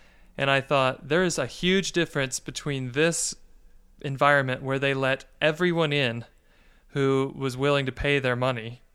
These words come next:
um, and the environment from my undergrad or even from my high school, where there was an expectation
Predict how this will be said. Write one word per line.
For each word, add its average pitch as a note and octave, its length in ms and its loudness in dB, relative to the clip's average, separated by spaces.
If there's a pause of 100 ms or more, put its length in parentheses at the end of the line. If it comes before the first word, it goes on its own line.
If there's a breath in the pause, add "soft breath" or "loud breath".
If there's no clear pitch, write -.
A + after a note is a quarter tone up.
(500 soft breath)
um, A#2+ 420 -2 (160)
and D3 260 2
the C#3+ 120 2
environment C#3 600 2
from C3 220 -6
my B2+ 180 0
undergrad C3 560 2
or B2 80 -2
even D3 220 -4
from C#3 180 -8
my B2 120 -2
high C#3+ 180 0
school, A#2 480 -6 (460 soft breath)
where C#3+ 120 0
there D3+ 140 4
was D3 140 0
an C#3 160 -8
expectation D3+ 960 -4